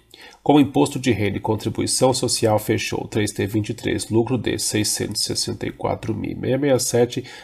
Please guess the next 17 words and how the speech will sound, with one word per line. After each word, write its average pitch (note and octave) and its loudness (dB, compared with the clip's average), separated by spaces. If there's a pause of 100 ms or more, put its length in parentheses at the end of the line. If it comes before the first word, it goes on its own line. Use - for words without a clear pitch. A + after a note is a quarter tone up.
(180)
para C3+ 6
oitocentos B2 2
e A#2 0
doze B2 2
mi B2+ 0
cento B2+ 0
e A#2+ 2
onze, - -8
ganho G#2+ 2
de G#2+ -10
vinte G#2+ -4
e G#2+ -8
dois G2 -2
vírgula - -4
dois F#2 -4
por E3+ 2
cento, B2 -2